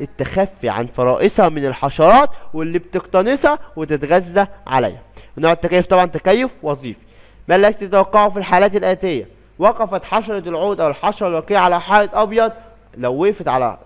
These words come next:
حشره العود او الحشره الورقيه على حائط ابيض هتصبح هدف ظاهر للاعداء،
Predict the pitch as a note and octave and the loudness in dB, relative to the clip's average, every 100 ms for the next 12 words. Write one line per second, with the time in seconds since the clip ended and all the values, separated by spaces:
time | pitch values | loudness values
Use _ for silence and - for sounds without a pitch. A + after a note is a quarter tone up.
0 | - - F#3 F#3+ D3 C#3 C3+ D3 G#2+ A2 | -16 -8 -6 -6 -10 -8 -6 -6 -8 -10
1 | D#3 F#3 E3+ C#3+ D#3 C3+ C#3+ C3 E3+ F#3+ | -10 -8 -8 -8 -4 -2 0 -2 -2 -2
2 | E3 - E3 D#3+ E3+ - _ A#2+ C#3 D3+ | -2 -4 -4 -4 -8 -10 _ -16 -16 -12
3 | C#3+ - D#3 C#3+ B2 D3+ E3+ D#3 E3 E3+ | -10 -6 -6 -8 -8 -6 -6 -4 -4 -4